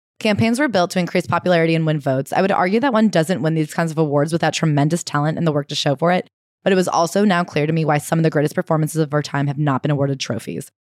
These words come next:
The award doesn't always go to the best performances. It goes to one of the year's most extraordinary performances backed up by an effective campaign.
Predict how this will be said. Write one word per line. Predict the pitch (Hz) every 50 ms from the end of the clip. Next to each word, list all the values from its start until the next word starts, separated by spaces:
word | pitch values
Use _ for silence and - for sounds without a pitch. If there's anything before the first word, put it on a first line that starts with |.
| _ _ -
The | 190
award | 185 180 170 180 185 202 208
doesn't | 220 220 220 233
always | 226 226 233 208
go | 214
to | 208
the | 196 196
best | 175 180 175 - -
performances. | - 160 - 151 147 139 139 - 143 143 135 -
It | - 170
goes | 175 170 160
to | - 202
one | 190 180
of | 185 180
the | 190 185
year's | 165 165 156 151
most | 165 156 - -
extraordinary | - - - 170 151 160 175 175 180 185 180
performances | - 185 180 - 165 147 156 156 147 151 147 143
backed | - 147 151 - 170
up | 160 -
by | 151 151
an | 147 147
effective | 139 - - - 143 - - - -
campaign. | - - 143 131 - - - - - 165